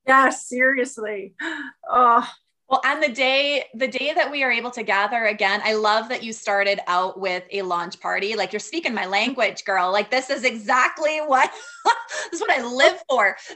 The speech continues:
Speaker 2: Being able
Speaker 1: Yeah.
Speaker 2: to just, being able to bring people together to, those were some of the last events actually that I had prior to covid were some small business launch parties, um, where, oh, I can still just, like, feel that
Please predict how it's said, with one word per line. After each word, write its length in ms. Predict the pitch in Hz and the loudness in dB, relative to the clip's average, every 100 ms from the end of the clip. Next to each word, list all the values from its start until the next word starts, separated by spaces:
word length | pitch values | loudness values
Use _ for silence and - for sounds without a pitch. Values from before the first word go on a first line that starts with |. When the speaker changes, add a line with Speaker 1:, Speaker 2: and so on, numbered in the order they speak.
| - | -4
Speaker 2:
Being 240 | 302 320 | -4 -2
able 320 | 294 302 294 330 | -2 2 2 2
Speaker 1:
Yeah. 120 | 415 - | 0 -2
Speaker 2:
to 460 | 254 254 254 247 240 _ 220 | -10 -8 -6 -4 -6 _ -8
just, 320 | 254 254 - _ _ 277 | -4 -4 -6 _ _ -6
being 140 | 285 | -2
able 140 | 294 349 | 0 0
to 120 | 381 | -2
bring 260 | 294 262 262 | 0 -2 -2
people 220 | 269 277 | -6 -8
together 720 | 277 233 196 196 202 240 254 - - | -8 -4 -2 0 -2 -2 -4 -8 -8
to, 380 | 226 214 214 214 - | -4 -4 -4 -8 -2
those 140 | 262 254 | 0 0
were 60 | |
some 160 | 339 330 | -4 0
of 60 | |
the 80 | 320 | 0
last 360 | 262 202 214 - | 2 2 0 -4
events 360 | 196 185 214 | -2 -2 0
actually 320 | 208 214 - 240 | -2 -2 -6 -4
that 120 | 196 | -2
I 80 | 180 | -2
had 400 | 180 180 220 220 | 0 -2 -2 -6
prior 400 | 185 180 202 202 - | -4 -2 -2 -4 -8
to 180 | 208 196 | -10 -10
covid 560 | 196 202 220 185 175 175 | -6 -4 -4 -6 -6 -6
were 480 | 196 202 202 202 - | -2 -2 -2 -6 -10
some 200 | - 208 | -14 -12
small 360 | 202 220 208 208 | -10 -4 -2 0
business 540 | 196 214 254 208 - - | -4 -4 -4 -4 -8 -14
launch 520 | 190 180 214 240 - | -4 -2 -2 -4 -10
parties, 640 | - 165 170 170 226 320 - - - - | -6 -6 -6 -10 -12 -14 -20 -20 -20 -6
um, 560 | 202 190 180 175 170 170 _ _ _ _ - - 233 | 0 2 0 -4 -10 -16 _ _ _ _ -20 -18 -4
where, 640 | 240 240 247 240 233 233 _ _ _ _ 254 | 0 2 2 2 0 -2 _ _ _ _ 2
oh, 240 | 285 277 | 2 2
I 100 | 240 | -2
can 140 | 269 285 | -2 -6
still 280 | - 277 277 | -4 -4 -4
just, 200 | 294 294 | -8 -4
like, 200 | 254 247 | -4 -4
feel 640 | - _ - 226 269 269 | -14 _ -12 -6 0 0
that 240 | 233 202 | 2 0